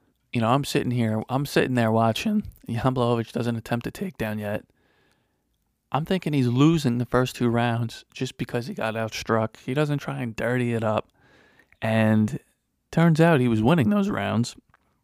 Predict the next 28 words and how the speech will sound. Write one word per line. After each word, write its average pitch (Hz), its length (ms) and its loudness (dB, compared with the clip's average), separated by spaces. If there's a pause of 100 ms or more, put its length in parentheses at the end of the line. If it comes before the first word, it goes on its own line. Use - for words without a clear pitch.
(560)
But 120 260 4 (120)
a 120 100 -2
very 147 260 0
questionable 135 580 2
game 110 280 0
plan 107 400 -4
to - 120 -12
start, 107 400 -4
I 107 120 -10
thought, 101 300 -6
from 101 220 -8
Jan 101 200 -6
Blachowicz. 101 600 -8 (520)
Just - 300 -8
staying 135 280 0
on 131 120 2
the 120 100 4
outside 120 320 2
and 101 120 -4
striking, 113 600 0
and - 80 -18
he 151 100 -4
was 127 140 -2
biting 120 400 -6
on 101 180 -6
every 143 300 2
feint, 123 340 -8
man. 190 300 -2